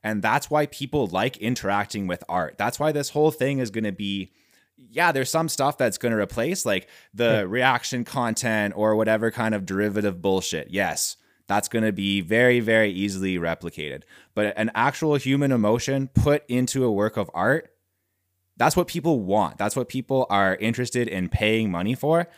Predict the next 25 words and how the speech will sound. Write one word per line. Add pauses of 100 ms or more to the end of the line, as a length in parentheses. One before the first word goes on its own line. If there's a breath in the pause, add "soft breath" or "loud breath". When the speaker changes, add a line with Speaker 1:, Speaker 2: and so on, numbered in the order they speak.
(340 soft breath)
Speaker 1:
All
this
other
stuff,
like,
you
open
up
Instagram
and
you
see
all
these,
like,
A
I
generated
images.
They
all
look
exactly
the
same.